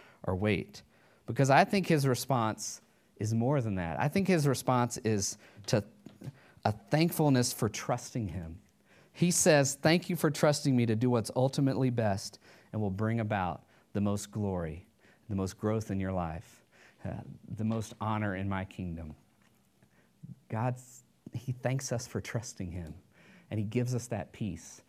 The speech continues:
that surpasses all understanding. So our request accomplished something in us because they lead us to being more of who God wants us to be. They bring about his peace, which, which guards our hearts and minds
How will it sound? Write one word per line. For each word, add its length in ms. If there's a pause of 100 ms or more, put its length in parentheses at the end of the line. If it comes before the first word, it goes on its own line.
(300)
that 100
surpasses 720 (320)
all 260
understanding. 480
So 200
our 180
request 440
accomplished 500
something 340
in 100
us 220
because 380
they 100
lead 440 (300)
us 420
to 120
being 340
more 520 (400)
of 100
who 180
God 360
wants 280
us 140
to 140
be. 340 (960)
They 80
bring 240
about 200
his 200
peace, 520
which, 300 (240)
which 320
guards 320
our 140
hearts 340
and 100
minds 600